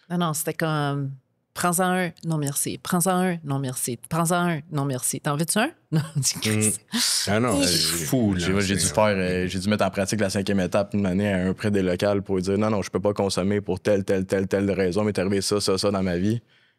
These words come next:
Speaker 3: Là, il a eu mon bac. Là, il a fait : « OK », il a parlé à tout le monde des, des locaux. Lui, tu lui donnes pas de consommation. Là, je m'en vais m'acheter des cigarettes, au dépanneur, puis c'est, « Veux-tu de l'alcool ? » Non, non, j'ai arrêté. Non, un petit shot. Non, non. «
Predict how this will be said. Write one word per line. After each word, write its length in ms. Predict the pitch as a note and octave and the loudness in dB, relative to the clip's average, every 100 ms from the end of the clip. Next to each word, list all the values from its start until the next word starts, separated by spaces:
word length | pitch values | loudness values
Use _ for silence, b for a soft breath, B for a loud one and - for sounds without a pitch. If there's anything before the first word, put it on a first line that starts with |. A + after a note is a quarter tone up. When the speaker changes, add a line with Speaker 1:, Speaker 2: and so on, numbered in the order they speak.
| b _ _ - | b _ _ -2
Speaker 3:
Là, 60 | |
il 40 | G#2 | 0
a 40 | |
eu 20 | |
mon 180 | G#2 G2 | 2 0
bac. 340 | F2+ - - - _ _ _ _ - | -2 -4 -8 -20 _ _ _ _ -4
Là, 80 | G2+ | -2
il 80 | |
a 20 | F#2 | 0
fait : « 180 | F#2 | 0
OK », 140 | F#2+ F#2 | 0 0
il 180 | F#2 F2 | 0 0
a 40 | |
parlé 240 | F#2 F#2+ | 0 0
à 60 | F#2 | 0
tout 100 | - | 0
le 80 | A2+ | 0
monde 160 | G#2 G#2 | 2 2
des, 240 | G2 F#2+ | 2 2
des 100 | G2 | 2
locaux. 440 | G2 F2+ A2+ A2+ | 2 0 0 2
Lui, 100 | G#2+ | 2
tu 140 | G#2+ A2 | 0 0
lui 20 | |
donnes 160 | G#2 G2+ | 0 2
pas 120 | G#2 | 0
de 60 | |
consommation. 720 | - G2 F#2+ F#2+ F2+ - G#2 G2+ - | 0 -2 0 0 0 0 -2 -2 -4
Là, 80 | F#2 | 0
je 80 | |
m'en 80 | A2 | 2
vais 80 | G#2 | 2
m'acheter 260 | A2 G2+ A#2 | 2 0 -2
des 60 | |
cigarettes, 520 | G#2 A#2 G#2 A#2 - - b b b - | 0 2 2 0 -4 -20 b b b -2
au 80 | |
dépanneur, 440 | G#2+ G2+ G#2 A#2 C3 | 0 2 2 2 0
puis 80 | - | -2
c'est, « 80 | |
Veux-tu 200 | G#2 G2+ | -4 -2
de 40 | A2+ | 0
l'alcool ? » 280 | F#2+ F#2 A2+ | -2 0 0
Non, 120 | A2 | 2
non, 120 | B2 | 0
j'ai 80 | G#2 | 0
arrêté. 380 | G2 G2 F#2 A2 | 2 0 0 0
Non, 240 | G2+ G#2+ | 2 2
un 80 | G#2+ | 0
petit 140 | G#2 - | -2 0
shot. 160 | A#2 A2 | 0 2
Non, 140 | A2 | 0
non. « 220 | B2 A#2 | 0 -2